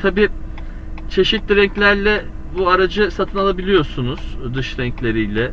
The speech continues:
olsun. Tavan renkleri, üç çeşit tavan rengi var. Ya da kendi rengiyle alabilirsiniz. Ee, sekiz çeşit rengi var. Ee, bu anlamda kişileştirilebilen renk seçenekleri var. İç alanda da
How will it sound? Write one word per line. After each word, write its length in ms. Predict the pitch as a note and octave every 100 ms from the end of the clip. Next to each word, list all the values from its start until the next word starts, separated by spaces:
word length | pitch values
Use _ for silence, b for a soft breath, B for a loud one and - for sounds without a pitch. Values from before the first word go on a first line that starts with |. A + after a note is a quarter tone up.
| -
olsun. 460 | A2 G#2 - B2 C3
Tavan 360 | - B2+ C3 B2
renkleri, 340 | A#2+ A#2 B2
üç 120 | C3+ -
çeşit 420 | C3 - - -
tavan 320 | A#2 A#2 A2+
rengi 320 | A2 A2 G#2+
var. 180 | G2 G#2 - - B B A2
Ya 80 |
da 80 | A2+
kendi 340 | A2+ B2 A#2+ A2+
rengiyle 360 | A2+ A2 A2
alabilirsiniz. 840 | G2 G2+ F#2 F2+ - G2 G2+ - - B B B B B -
Ee, 40 | G#2+ G#2 G2+ G2 F#2 F#2 F#2 -
sekiz 240 | B2+ -
çeşit 320 | C3+ B2 -
rengi 300 | C3 B2+ B2+
var. 200 | A#2 A2+ - - B B B -
Ee, 220 | A2+ B2
bu 180 | E3 D3+
anlamda 340 | D#3+ E3 F3
kişileştirilebilen 920 | F3 - E3+ E3+ - F3 D#3+ D#3+ G3
renk 160 | F#3 F3+
seçenekleri 560 | F3+ F3+ F3+ - D3+ C#3
var. 140 | F#3+ - B B G#3
İç 160 | -
alanda 420 | G#3 G3 F#3+ G3
da 200 | G3+ G3+